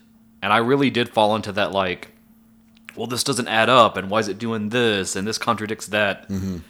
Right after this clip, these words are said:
Speaker 1: And those bothered me so much that, like, I couldn't get past it. And so I was like, "Well, it's really good, but it's got some flawed logic. Uh, four stars." And that was a popular criticism of the film. I think there's even, like, a, I didn't save it 'cause I don't care, but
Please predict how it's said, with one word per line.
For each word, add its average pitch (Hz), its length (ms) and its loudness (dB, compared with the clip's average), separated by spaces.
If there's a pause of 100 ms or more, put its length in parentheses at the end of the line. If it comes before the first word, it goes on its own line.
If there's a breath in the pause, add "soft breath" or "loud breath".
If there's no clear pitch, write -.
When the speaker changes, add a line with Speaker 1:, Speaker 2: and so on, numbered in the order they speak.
(340 loud breath)
Speaker 1:
And 113 180 -2
those 139 280 0
bothered 107 580 0
me 95 220 -6
so 120 260 -4
much 107 320 -2
that, 95 120 -8
like, 98 140 -4
I 95 80 -2
couldn't 117 220 -6
get 101 180 -4
past 113 320 -2
it. 90 60 -6
And 78 100 -12
so 113 100 -4
I 107 40 0
was 107 120 -2
like, 110 100 -10
"Well, 165 160 2
it's 156 140 -6
really 190 180 0
good, 117 320 2
but 110 80 -2
it's - 80 -8
got 131 160 0
some 113 140 -6
flawed 110 340 -4
logic. 98 560 0 (340 soft breath)
Uh, 110 240 2
four 117 260 -4
stars." 82 540 -6 (720 soft breath)
And 117 120 -2
that 135 140 2
was 135 160 2
a 139 60 0
popular 120 540 -4
criticism 110 600 -6
of 120 100 -2
the 120 80 -2
film. 131 300 0
I 95 60 2
think 104 120 -6
there's 107 200 -4
even, 110 180 -4
like, 101 240 -2
a, 95 120 0
I 110 60 2
didn't 110 240 -2
save 104 320 -2
it 87 80 -8
'cause - 140 -14
I 95 40 -2
don't 92 160 -6
care, 90 280 -4
but - 340 -10